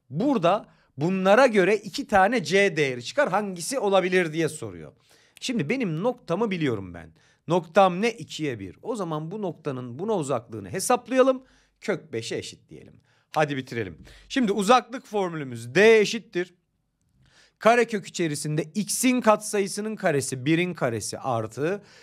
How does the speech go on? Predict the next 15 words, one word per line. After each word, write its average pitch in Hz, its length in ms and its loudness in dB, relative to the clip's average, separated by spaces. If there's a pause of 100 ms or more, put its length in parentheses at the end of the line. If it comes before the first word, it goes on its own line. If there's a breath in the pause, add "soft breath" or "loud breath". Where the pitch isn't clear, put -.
(160 soft breath)
y'nin 185 520 4
katsayısının 156 680 -4
karesi 120 380 -2
ikinin 147 500 -6
karesinin 170 600 -2
karekökü. 98 580 -8 (380 soft breath)
Sonra 196 260 2
ne 226 60 4
yapıyordum? 196 560 2 (280)
X'i 208 420 -2
x 214 240 -4
yerine 160 240 4
yazıyorum. 107 480 -4
Yazdım 165 500 2
yerine 139 500 -2